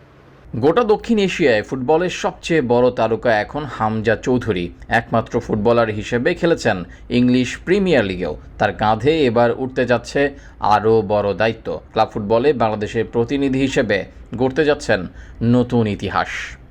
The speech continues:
গত সিজনের অধিকাংশ সময় ধারে খেলেছিলেন শেফিল্ড ইউনাইটেডে, এরপর আবারও ফিরে আসেন নিজের পুরনো দল লেস্টার সিটিতে। সেখানে গুঞ্জন ওঠে চলতি মৌসুমে নতুন কোনো ঠিকানায় পাড়ি জমাতে পারেন হামজা,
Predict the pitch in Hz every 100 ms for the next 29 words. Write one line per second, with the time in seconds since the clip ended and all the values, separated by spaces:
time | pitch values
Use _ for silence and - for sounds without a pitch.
0 | - 120 127 151 226 220 202 170 139 135
1 | 143 143 147 - 139 131 127 110 110 107
2 | 120 - 117 113 120 127 139 - - 110
3 | 104 120 143 135 104 85 87 - - 98
4 | 117 - 107 110 127 131 135 131 131 127
5 | 123 117 156 175 - - - 127 165 165
6 | 175 165 143 127 113 139 120 92 - -
7 | - 117 156 - 139 - 90 82 80 -
8 | - - 185 208 180 120 117 135 131 135
9 | 131 160 165 151 127 127 127 127 139 147
10 | 107 90 - - 113 135 139 175 175 160
11 | 147 135 123 123 117 101 107 110 107 107
12 | 101 95 117 135 160 131 110 98